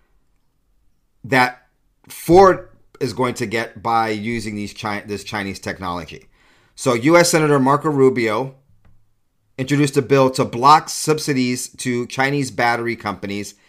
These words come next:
If enacted, Ford's new electric vehicle plant that licenses a Chinese battery maker's technology would not qualify for those E V tax credits appropriated in the Inflation Reduction Act. So if you missed,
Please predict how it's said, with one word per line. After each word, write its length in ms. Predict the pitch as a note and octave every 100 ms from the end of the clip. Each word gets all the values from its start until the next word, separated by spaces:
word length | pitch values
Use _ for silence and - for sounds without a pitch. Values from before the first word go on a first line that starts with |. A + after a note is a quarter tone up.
| _ _
If 160 | C3+ C#3+
enacted, 580 | C#3 C3+ C3 C3 B2 -
Ford's 440 | - C#3 C#3+ B2+
new 200 | C3 D3+
electric 380 | C#3 C3+ C#3 A2
vehicle 380 | B2 C3 B2+ A2
plant 380 | A#2+ A2 A2+ - _ _ _
that 240 | A2+ A2+ A2
licenses 460 | B2+ C3+ C#3 B2
a 60 | A#2
Chinese 400 | - C3 C3 A2+
battery 380 | B2 B2 B2 A#2+
maker's 340 | A#2 A2+ A2+
technology 720 | - G#2 A2 A2+ G#2+ A2 A2 - _ -
would 280 | A#2 C3
not 220 | B2+ B2 -
qualify 540 | A#2+ A#2+ A2+ A2+ A2+
for 100 | A#2
those 240 | G#2+ G#2+ -
E 120 | A#2+
V 180 | G#2+ A2
tax 340 | A2 G#2+ G2+
credits 480 | - G#2+ F#2 F2 - _ _ _ _ -
appropriated 680 | G#2+ - C3 A#2 A2+ G#2+ G#2+
in 280 | - A2 G2+
the 280 | G2+ G2+ A2+
Inflation 440 | F#2+ G#2+ G2+ G#2+
Reduction 380 | G2 F#2 - F#2
Act. 320 | F#2 F2 - _ _ _
So 140 | A2
if 100 | F#2+
you 80 | A2+
missed, 260 | B2+ B2+